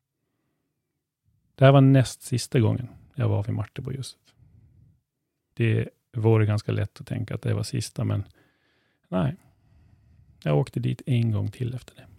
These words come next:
Jag blev övertalad av min kompis Fredrik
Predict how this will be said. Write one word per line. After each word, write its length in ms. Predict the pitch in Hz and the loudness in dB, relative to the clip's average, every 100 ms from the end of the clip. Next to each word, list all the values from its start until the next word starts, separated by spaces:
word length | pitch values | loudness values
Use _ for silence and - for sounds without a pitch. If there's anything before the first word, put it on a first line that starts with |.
| _ _ _ _ _ _ _ _ _ _ - | _ _ _ _ _ _ _ _ _ _ -2
Jag 120 | 120 | 0
blev 120 | 113 | 0
övertalad 440 | 117 107 - 110 107 | 0 -2 -2 -2 -2
av 60 | |
min 160 | 107 107 | -4 -6
kompis 480 | - 104 123 - - _ _ - | -8 -10 -10 -14 -18 _ _ -6
Fredrik 440 | 113 107 _ | -4 -4 _